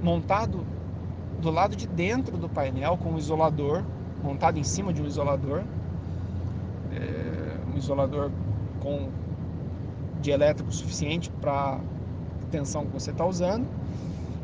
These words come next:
e então fazer uma, uma janela no painel. Às vezes essa janela pode ter até uma caixa de um medidor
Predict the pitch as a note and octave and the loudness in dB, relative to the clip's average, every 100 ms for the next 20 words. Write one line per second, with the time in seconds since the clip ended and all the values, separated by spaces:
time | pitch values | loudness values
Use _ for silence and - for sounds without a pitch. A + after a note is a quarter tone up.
0 | - G3 G#3+ G#3 G#3 A3 A3+ F3 F3 G3+ | -4 -2 2 4 4 4 0 2 2 2
1 | G#3 G#3+ A3 G3+ F3 C#3+ B2+ C3+ - - | 2 2 2 2 2 0 0 -4 -4 -6
2 | - - - - - - - - - - | -6 -6 -6 -6 -6 -6 -6 -6 -6 -4
3 | - D3+ D#3+ F3 D3+ E3+ A3 D3 - - | -2 2 4 4 4 2 2 0 -2 -6
4 | - - D3+ D#3+ D#3 C#3+ C#3+ D3 - - | -6 0 0 4 4 4 2 2 2 -2
5 | - - - - - - - - - - | -4 -4 -4 -4 -2 -2 -4 -6 -6 -2
6 | C#3+ C#3 F3 E3+ - D#3+ D#3 D#3+ D#3+ D#3+ | 0 2 2 2 2 6 6 6 4 4
7 | D#3 D3+ D#3+ D#3+ F#3 A3+ - F#3+ G3+ F3+ | 2 2 0 4 4 4 2 2 2 0
8 | E3+ E3 D#3+ D3 D#3+ E3 C#3+ | 0 0 0 2 6 6 6